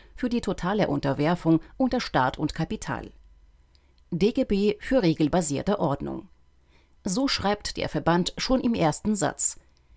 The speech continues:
Der D G B und seine Mitgliedsgewerkschaften setzen sich für eine Friedens- und Sicherheitsordnung ein, die im Rahmen der Vereinten Nationen multilaterale Konfliktlösungen mit den Mitteln der Diplomatie und wirksamer Krisenprävention ermöglicht.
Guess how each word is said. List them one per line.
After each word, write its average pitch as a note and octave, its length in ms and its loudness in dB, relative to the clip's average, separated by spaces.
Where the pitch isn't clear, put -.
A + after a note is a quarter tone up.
Der F#3 240 4
D A#3 140 0
G A3+ 120 2
B G#3 260 2
und E3+ 200 4
seine D#3 220 6
Mitgliedsgewerkschaften D#3+ 1300 0
setzen G3+ 440 0
sich G3+ 200 -4
für G#3 120 0
eine C#3+ 200 2
Friedens- F3 460 0
und D#3+ 240 6
Sicherheitsordnung D3 880 2
ein, C#3 300 0
die C#4 160 -2
im G3+ 80 4
Rahmen F3 360 4
der C3+ 200 0
Vereinten D3 440 2
Nationen E3+ 560 4
multilaterale F3+ 840 2
Konfliktlösungen E3+ 1000 2
mit B3+ 120 2
den A3 160 2
Mitteln F#3 320 0
der C#3+ 140 0
Diplomatie D3+ 720 -2
und B3 260 0
wirksamer F#3+ 460 2
Krisenprävention D3+ 960 0
ermöglicht. - 640 -2